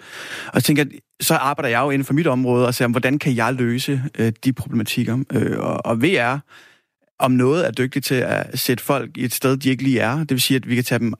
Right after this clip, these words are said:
andre steder hen og være i nogle andre situationer end, øh, i en try-, under trygge rammer.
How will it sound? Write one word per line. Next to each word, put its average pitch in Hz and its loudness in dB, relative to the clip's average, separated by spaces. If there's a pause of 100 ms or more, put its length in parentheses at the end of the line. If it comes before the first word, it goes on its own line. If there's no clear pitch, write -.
andre 139 0
steder 123 0
hen 123 0
og 104 -2
være 117 2
i 120 0
nogle 117 0
andre 120 0
situationer 120 0
end, 120 2 (220)
øh, 110 4
i 113 4
en 117 2
try-, - -2
under 135 -2
trygge 123 -4
rammer. 104 -2